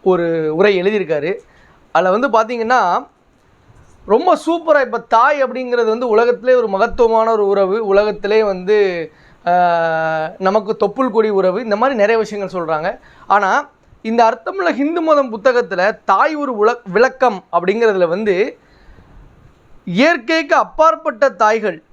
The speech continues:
அவங்கள பத்தி ரொம்ப அருமையாக வந்து எழுதியிருக்காரு. அதுல ஒரு சில விஷயங்களை நான் உங்களுக்கு வாசிச்சு காட்ட கடமைப்பட்டிருக்கேன் நண்பர்களே. ஏன்னா, இப்போ ஒரு YouTube சேனல் இருந்துச்சுன்னா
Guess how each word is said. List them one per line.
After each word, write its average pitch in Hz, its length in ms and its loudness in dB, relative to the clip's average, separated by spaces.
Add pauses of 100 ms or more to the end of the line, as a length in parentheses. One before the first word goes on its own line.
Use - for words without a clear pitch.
(480)
அவங்கள 202 240 2
பத்தி 214 240 -2
ரொம்ப 233 400 0
அருமையாக 254 640 0
வந்து 208 280 -6 (500)
எழுதியிருக்காரு. 196 520 0
அதுல 240 320 2
ஒரு 254 180 -2
சில 311 180 -2
விஷயங்களை 269 400 2
நான் 220 160 2
உங்களுக்கு 165 480 -6 (320)
வாசிச்சு 247 360 0
காட்ட 226 240 -4
கடமைப்பட்டிருக்கேன் 190 760 -4
நண்பர்களே. 156 420 -8
ஏன்னா, 233 120 4 (440)
இப்போ 180 180 -4
ஒரு 185 40 0
YouTube 247 360 0
சேனல் 240 400 0
இருந்துச்சுன்னா 208 460 0